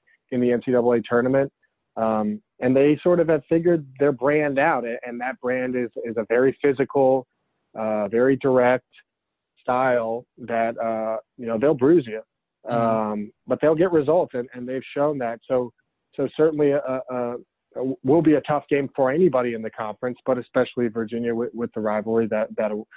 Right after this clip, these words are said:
Speaker 1: that'll be a tough test. I, I think, you know, like the women's side, you're gonna see the Blue Bloods, uh, are back.
Speaker 2: Mm-hmm.
Speaker 1: Uh, you know, of course, Carolina is preseason top ten for, for the ninth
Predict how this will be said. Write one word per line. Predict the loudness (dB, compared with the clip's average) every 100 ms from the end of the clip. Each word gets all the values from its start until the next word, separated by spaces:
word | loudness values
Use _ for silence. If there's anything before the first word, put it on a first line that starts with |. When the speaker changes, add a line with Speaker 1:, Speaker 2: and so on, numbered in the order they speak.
| -20 _
Speaker 1:
that'll | 0 2
be | 0
a |
tough | 0 -2 -2
test. | 0 0 0 _ -20 -20 _ _ -2
I, | -2 0
I | -2
think, | 2 2 0 -6 _ _ _ _
you | 0
know, | 2 2
like | 2 0
the | -2
women's | 0 -2 -2
side, | 0 0 0
you're | -2 -2
gonna | -4 -6 -4
see | -2 0 -2 -6 _ _ _ _ _ _ _ _ _ _ -6
the | -2
Blue | 2 2
Bloods, | 4 2 2 -2 _ -10
uh, | -4
are | -2
back. | -2 -4 -4 -6 -14 _ _ -6
Speaker 2:
Mm-hmm. | -2 0 0 -2
Speaker 1:
Uh, | -4
you | -6
know, | -4 -4
of | -4
course, | -2 -2 0
Carolina | 2 4 4 2 2 0
is | 0 _ _ _ _ _
preseason | -2 0 0 0 0
top | -2 -2
ten | -2 -2 -2 -6
for, | -6 -8 _ _ -8
for | -6
the | -4
ninth | -4 -4